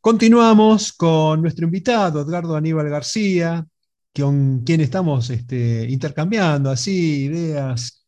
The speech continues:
del mundo de la literatura. Y bueno, nos habíamos quedado en que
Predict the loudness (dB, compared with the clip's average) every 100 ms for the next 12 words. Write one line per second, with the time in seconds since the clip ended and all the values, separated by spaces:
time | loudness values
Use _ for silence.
0 | _ -6 -2 -2 -2 -2 0 0 0 -2
1 | -2 -4 -6 -4 -2 0 0 -4 -6 _
2 | _ _ _ _ _ _ -4 0 2 2
3 | 2 2 0 -2 -2 -2 -4 -4 -4 -2
4 | -2 -2 -2 -6 -8 -6 -4 -4 -6 -4
5 | -2 -2 -2 -2 -4 -8 -14